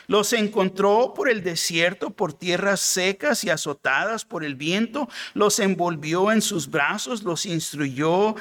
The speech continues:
y los cuidó como a, a la niña de sus ojos". Y el versículo once de Deuteronomio treinta y dos dice, "Como águila que revoltea sobre el nido y anima a sus polluelos a volar.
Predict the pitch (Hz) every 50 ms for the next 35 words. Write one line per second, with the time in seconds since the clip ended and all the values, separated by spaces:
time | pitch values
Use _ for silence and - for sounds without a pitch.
0 | - - - - 185 180 180 165 143 - - 180 180 165 135 147 160 185 202 220
1 | 220 220 208 220 208 180 175 170 165 147 - - - - - - 127 143 - 175
2 | 175 170 165 165 165 170 180 196 202 190 185 190 190 - 202 175 - 233 254 403
3 | - - - - - - - - _ _ _ _ _ _ _ - _ _ _ -
4 | 165 190 196 185 208 196 - - 262 - - 269 254 247 226 208 226 240 277 294
5 | 302 - - 202 196 208 214 214 214 - - - - - _ _ _ _ _ _
6 | 220 247 143 156 180 180 180 175 165 180 190 190 185 190 214 180 180 180 185 202
7 | 214 220 220 208 214 202 190 190 185 196 196 185 185 226 247 254 208 214 220 190
8 | - 220 226 - 240 226 226 233 233 233 240 - 233 254 269 302 311 262 254 220
9 | 175 160 147 151 170 196 - - - - - _ - - 196 202 196 196 190 -
10 | - - - 165 180 196 190 180 180 180 165 170 175 196 226 262 277 254 220 202
11 | - - 156 - 185 190 185 180 180 180 196 240 277 294 285 - 180 180 - -
12 | 220 233 240 240 240 240 240 247 254 277 302 339 339 330 320 311 - - 254 233
13 | 220 - - 240 220 - - - - 202 190 185 165 175 214 247 277 277 269 262
14 | 269 254 - - 220 208 185 180 175 175 185 208 240 240 226 208 180 -